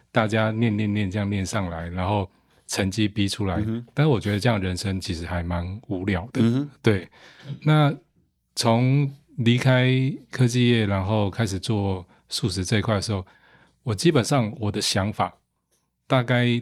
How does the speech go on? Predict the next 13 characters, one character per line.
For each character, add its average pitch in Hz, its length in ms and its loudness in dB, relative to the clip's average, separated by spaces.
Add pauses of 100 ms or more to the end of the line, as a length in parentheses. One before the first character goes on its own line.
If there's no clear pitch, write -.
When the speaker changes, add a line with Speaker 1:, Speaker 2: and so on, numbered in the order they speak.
Speaker 1:
都 117 140 2
可 110 160 -2
以 95 100 0
实 - 300 -2
践， 87 340 -2 (300)
在 135 200 2
于 101 300 0
只 - 160 -4
是 107 360 2 (260)
我 104 100 0
自 135 140 2
己 101 160 -2
的 98 340 -2